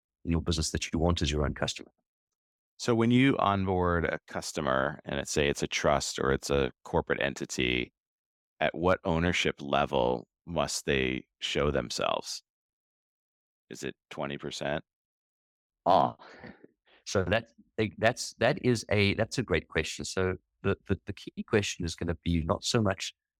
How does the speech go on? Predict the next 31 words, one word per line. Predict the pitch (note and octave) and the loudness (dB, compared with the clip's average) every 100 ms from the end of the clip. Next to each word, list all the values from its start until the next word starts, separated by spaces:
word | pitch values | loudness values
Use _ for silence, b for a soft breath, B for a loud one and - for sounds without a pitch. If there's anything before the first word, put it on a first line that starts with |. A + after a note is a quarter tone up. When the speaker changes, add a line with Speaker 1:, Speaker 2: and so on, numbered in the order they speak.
| _ - | _ 2
Speaker 1:
uh, | E2 - | 4 4
a | |
bright | - - F#2 F#2 | 0 0 0 0
line | F2 F2 | 0 2
between | D#2 - D#2+ | 0 -4 -4
when | D#2+ D2+ | -2 -2
you | D2+ - - - | -6 -8 -14 0
do | F2 | 4
or | E2 D2 | 4 2
don't | D#2 E2 C#2+ - - _ _ - | 2 2 2 -4 -10 _ _ -2
need | E2+ | -2
to | |
be | - D2 | 0 0
vetted. | F2 G2+ - - _ _ _ _ _ - | 2 0 -4 -8 _ _ _ _ _ -8
The, | F2 F2+ - | -2 -2 -2
the | G#2 - | -6 -2
question | - D#3+ - F2 | 0 0 2 2
is, | F#2 E2+ - _ _ _ _ _ _ - | 2 2 -4 _ _ _ _ _ _ 0
um, | F2 F2+ - _ _ _ _ _ _ - | 2 2 -2 _ _ _ _ _ _ -2
who | F3 G#3 - | 4 4 4
ultimately | B2 A2+ G#2+ - - D2 D2 - - | 2 0 -2 -2 -4 -4 -2 -4 -2
is | G2 E2+ | 0 0
driving | - - F2 D#2+ F#2 G2+ E2+ D2+ C3+ - _ _ _ - | -4 2 2 4 2 2 0 -4 -6 -10 _ _ _ -4
or | F#2+ | -2
participating | - G2 - - - G#2 F#2+ F2 F2 - | -2 -4 -4 -8 -2 -2 -2 -6 -8 -2
in | C#3 E2 - - _ _ _ _ _ | 0 0 -4 -10 _ _ _ _ _
the | - - G2 F#2+ F#2 F2+ - _ _ _ - | -10 2 4 6 6 2 -4 _ _ _ -2
entity | G#2 A#2+ - D#2 | 2 2 0 -2
that | D#2+ - | -2 2
you're | E2+ | 2
onboarding? | E2+ F2 E2+ B1 - | 2 2 0 0 -4